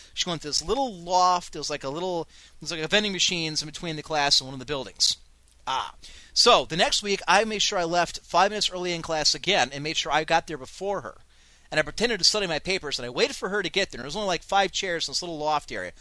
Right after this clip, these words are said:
It's, like, eh, kinda secluded. And then I pulled a knife on her and said, "You're gonna be my girlfriend." No, I, so I got there ahead of her, and I struck up a conversation. And I was like, "So, uh, that guy's a pretty crappy teacher."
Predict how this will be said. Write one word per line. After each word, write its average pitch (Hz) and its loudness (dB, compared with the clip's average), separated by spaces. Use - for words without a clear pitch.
It's, 202 0
like, 285 0
eh, 294 -6
kinda 269 -2
secluded. 175 0
And 170 4
then 233 0
I 262 4
pulled 233 -4
a 175 -4
knife 190 0
on 147 2
her 143 -2
and 143 2
said, 156 4
"You're 175 -4
gonna 180 -4
be 151 -8
my 139 -6
girlfriend." 131 -6
No, 110 -2
I, 107 -8
so 185 6
I 165 4
got 233 6
there 240 2
ahead 175 2
of 131 -2
her, 104 -10
and 160 2
I 147 2
struck 247 4
up - -4
a 175 -12
conversation. 175 2
And 151 -2
I - -2
was 147 2
like, 160 4
"So, 202 8
uh, 175 6
that 240 -2
guy's 208 0
a - -18
pretty 208 -8
crappy 202 2
teacher." 170 -8